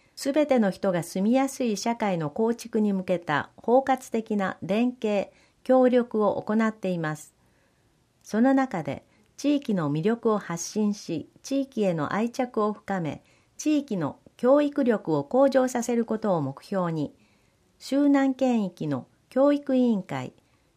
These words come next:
教育関係者が連携した取り組みを進めるための協議体として、地域共創教育コンソーシアムを創設しました。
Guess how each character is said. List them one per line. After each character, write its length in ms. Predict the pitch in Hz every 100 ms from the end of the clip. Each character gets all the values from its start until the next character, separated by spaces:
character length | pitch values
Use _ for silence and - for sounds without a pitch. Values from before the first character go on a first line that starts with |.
| _ _ _
教 220 | 294 294
育 200 | 269 202
関 260 | 190 240 254
係 220 | 262 262
者 180 | 254 202
が 140 | 170
連 260 | 175 196 247
携 160 | 269 269
し 80 | -
た 100 | 247
取 220 | 247 233
り 60 | 233
組 240 | 233 226
み 40 |
を 80 | 214
進 320 | 208 190 202
め 120 | 233 247
る 100 | 240
た 160 | 226
め 120 | 214
の 120 | 180 156
協 280 | - 233
議 140 | 233 233
体 280 | - 214 214
と 160 | 202
し 100 | 190
て、 320 | - 185 - _ _ _ _ _
地 220 | - 285
域 260 | 247 - 147
共 300 | - 254 277
創 260 | 277 262 262
教 300 | 269 262 262
育 180 | 254
コ 180 | _ 247
ン 100 | 254
ソ 180 | 247 247
ー 60 | 247
シ 180 | -
ア 100 | 190
ム 100 | 165
を 60 | 143
創 260 | - 220 226
設 280 | 226 214
し 140 | 208 185
ま 140 | 170
し 120 | 170
た。 240 | - 139